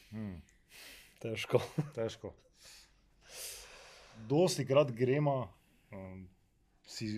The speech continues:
Speaker 1: mislim, jaz predvsem za sebe lahko govorim, da nekam rečem s familijo, danes pa gremo nekam jest, nekaj druga. Že zaradi okusa, ker se pri sebi tudi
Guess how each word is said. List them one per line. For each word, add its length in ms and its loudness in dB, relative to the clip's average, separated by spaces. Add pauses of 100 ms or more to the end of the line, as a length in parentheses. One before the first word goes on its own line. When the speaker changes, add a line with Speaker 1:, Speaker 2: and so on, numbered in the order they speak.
(120)
Speaker 1:
mislim, 340 -2
jaz 220 4
predvsem 360 -4
za 100 -2
sebe 200 2
lahko 220 0
govorim, 420 -2
da 260 0
nekam 360 -6
rečem 260 -6
s 80 -12
familijo, 340 -4
danes 200 -8
pa 100 -12
gremo 240 -6
nekam 320 -8
jest, 320 -8
nekaj 380 -8
druga. 420 -4 (960)
Že 140 -4
zaradi 300 4
okusa, 440 -2
ker 120 -8
se 140 -10
pri 140 -8
sebi 280 -2
tudi 280 -6